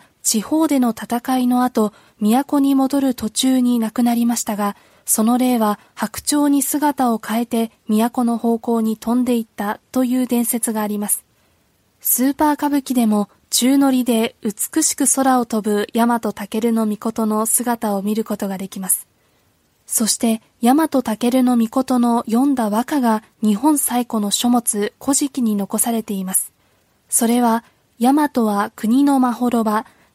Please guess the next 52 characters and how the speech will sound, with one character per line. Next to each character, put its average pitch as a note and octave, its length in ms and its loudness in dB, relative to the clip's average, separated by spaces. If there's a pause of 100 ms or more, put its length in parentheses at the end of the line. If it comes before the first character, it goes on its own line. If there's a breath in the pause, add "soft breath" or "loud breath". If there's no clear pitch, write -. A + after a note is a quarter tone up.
た G#3+ 100 -2
た C4+ 140 -2
な D4 140 2
ず C#4+ 180 0
く G#3+ 320 0 (120)
青 A#3 280 0
か B3+ 160 -6
き A#3 340 -4
山 A3+ 300 0
ご C4+ 120 2
も C4 140 2
れ C4 140 2
る G#3+ 240 0 (140)
大 C4 140 2
和 D4 160 2 (140)
氏 G#3 320 -2
麗 A#3+ 360 0
し - 280 -4 (180)
と C4 160 0
い C4 120 2
う C4 80 2
も B3 120 2
の B3 120 2
で、 G#3+ 240 -2 (320 soft breath)
意 B3+ 140 4
味 C#4+ 140 4
は、 G#3 200 0 (420 soft breath)
大 A#3 140 4
和 C4+ 280 2
は G#3 300 0
国 B3 300 2
の D4 120 2
中 C#4+ 300 0
で G#3+ 260 -2
最 G3+ 400 -2
も D#4 120 2
素 - 180 -2
晴 A#3 140 0
ら B3 100 0
し A#3+ 220 -2
い A3 60 -6
と G#3 120 -10
こ G#3 140 -6
ろ、 G#3 180 -2 (460 soft breath)
幾 C#4 300 0
重 C4 100 4
に A#3 120 2
も G#3 140 0
重 - 300 -4
な A3 140 0
っ - 100 -10
た G#3 220 -2